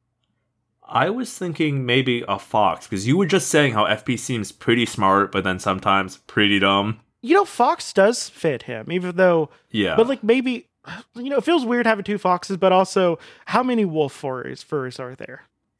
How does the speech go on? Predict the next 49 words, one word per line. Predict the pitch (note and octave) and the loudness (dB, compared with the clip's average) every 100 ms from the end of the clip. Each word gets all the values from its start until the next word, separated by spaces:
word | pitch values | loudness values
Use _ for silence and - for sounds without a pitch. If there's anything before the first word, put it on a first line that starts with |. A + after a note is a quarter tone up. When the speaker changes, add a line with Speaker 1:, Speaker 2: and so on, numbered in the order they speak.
| _ _ | _ _
Speaker 1:
Exactly. | F2+ F2+ E2+ F2 E2+ E3+ C#3+ | -6 -6 -2 0 0 -4 -8
Speaker 2:
You | A#2 | -10
know? | C3 _ _ _ _ _ _ _ _ | -14 _ _ _ _ _ _ _ _
Yeah, | - B2 | -10 -10
but | C3 G3+ A#3 | 0 0 2
I | B3+ | 0
th- | C4 | 2
Speaker 1:
I | G3+ | 2
could | C4 C#4 | 2 2
also | A#3+ A#3+ | 2 2
see | F3+ E3 | 0 2
F | D3 | 4
P | D3+ | 4
as | C3 G#2+ | 4 4
a | |
wolf, | F#2+ F#2+ F2 | 0 -2 -4
<laughs> | - - | -8 2
though. | F3+ - - _ _ _ _ - | 2 2 -12 _ _ _ _ -20
Speaker 2:
You | - E4 | -10 -2
know, | F4 E4+ | -2 -2
I | C4 | -8
could | - F4+ - | -8 -10 -6
see, | - D#4 - - | -4 -4 -8 -10
mm. | D4 F4+ F4+ - _ _ _ _ _ _ - - | -6 -4 -4 -6 _ _ _ _ _ _ -20 -16
See, | - C#4+ | -4 -2
I'm | C4 C4+ | 2 0
thinking, | A#3+ D4 E4 F#4 | 2 0 2 2
I | D4 | 4
was | B3+ - | 4 2
thinking | D4 D#4 E4 | -2 0 0
more | B3+ G#3+ G#3+ | 2 4 4
of, | F#3 | 4
like, | F3 D#3+ | 0 0
a, | B2+ C3 | -4 -4
like, | C#3+ | -6
a | A#2+ - _ _ _ | -8 -12 _ _ _
dog, | - D3 E3 F3+ F#3 F#3+ G3+ | 0 4 4 4 2 -2 -6
like, | F#3 D#3+ | -2 -2
a | D3+ | -2
protective | - - - F3+ - F#3+ F#3 E3+ - | -10 -14 -6 -6 0 0 0 -4 -2
big | D#3+ D#3 | -2 0
dog | D#3 E3+ E3+ D#3+ | 0 2 2 0
that's | - C#3+ D3+ | -2 -4 -2
actually | D3 - C#3+ | -4 -4 -10
a | C3 | -8
real | B2+ C#3+ C#3+ | -8 -6 -6
sweetheart | - D3+ D3+ D#3+ E3+ F3+ | -6 -8 -6 -2 -2 -2
type | - F#3 - | -6 -8 -4
thing. | G3 G3+ G#3 | -4 -4 -6